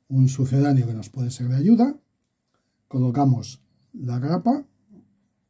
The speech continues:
y ahora en otro soldador que hice coloqué un interruptor en el mismo cable. En este caso no lo he colocado en el mismo cable, sino en el cable de entrada de alimentación.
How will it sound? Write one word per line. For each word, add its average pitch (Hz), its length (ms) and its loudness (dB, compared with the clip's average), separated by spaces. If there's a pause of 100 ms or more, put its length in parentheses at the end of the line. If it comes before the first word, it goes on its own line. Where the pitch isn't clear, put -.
(1300)
y 139 120 0
ahora 135 420 0
en 139 400 2
otro 180 220 0
soldador 196 440 0
que 185 140 2
hice 208 360 0
coloqué 139 500 0
un 151 120 -2
interruptor 180 800 -2
en 139 160 0
el 131 120 6
mismo 127 300 2
cable. 98 400 -12 (520)
En 135 100 -2
este 185 260 0
caso 220 460 0
no 156 180 0
lo 170 60 4
he 165 60 0
colocado 147 360 2
en 123 140 4
el 120 80 0
mismo 143 300 0
cable, 208 380 -2
sino 170 480 -2
en 135 140 0
el 131 160 4
cable 185 440 -2
de 139 180 -2
entrada 147 460 0
de 147 120 -2
alimentación. 120 800 -8